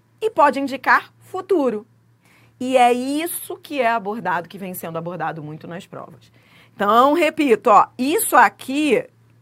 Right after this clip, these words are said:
dele indicar um fato que ocorre no momento em que se fala, isso é fácil, isso é o mais comum. O mais comum é isso aqui. Isso aqui é o conceito de presente do indicativo.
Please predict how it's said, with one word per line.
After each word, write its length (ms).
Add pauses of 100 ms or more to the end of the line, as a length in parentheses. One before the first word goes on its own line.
(120)
dele 260
indicar 380
um 100
fato 340
que 140
ocorre 320
no 120
momento 340
em 40
que 60
se 100
fala, 280
isso 120
é 60
fácil, 460
isso 120 (200)
é 100
o 60
mais 240
comum. 520 (480)
O 120
mais 400
comum 580
é 120
isso 240
aqui. 260
Isso 160
aqui 140
é 20
o 80
conceito 800
de 100
presente 540
do 60
indicativo. 680